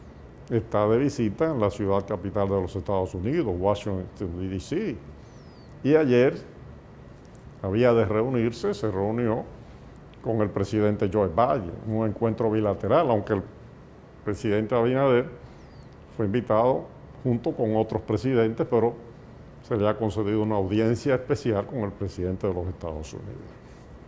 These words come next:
Pues Jimmy Carter, en el año mil novecientos setenta y dos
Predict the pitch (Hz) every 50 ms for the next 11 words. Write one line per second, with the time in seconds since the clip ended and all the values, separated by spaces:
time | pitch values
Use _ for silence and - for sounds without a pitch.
0 | - - - - - - - - - - 143 139 135 113 - 113 175 247 247 247
1 | 196 - - 123 110 101 - - - - 80 80 - - - - - - - -
2 | - - - - - - - - - - - - - - - - - - - -
3 | - - - - - - - 131 123 123 117 110 113 135 156 175 180 160 135 113
4 | 104 98 104 107 110 - - - - - - - - - - - - - - -
5 | - - - - - - - - - - - - - - - - - - - -
6 | - - 123 113 113 117 131 143 160 170 185 185 170 - - - - - - -
7 | - - - - - - 135 117 120 117 107 110 101 - - 120 135 147 156 151
8 | 147 - 147 139 - - - - 117 104 82 - - 131 135 139 123 - - 107
9 | 98 92 87 80 104 95 90 90 92 - - -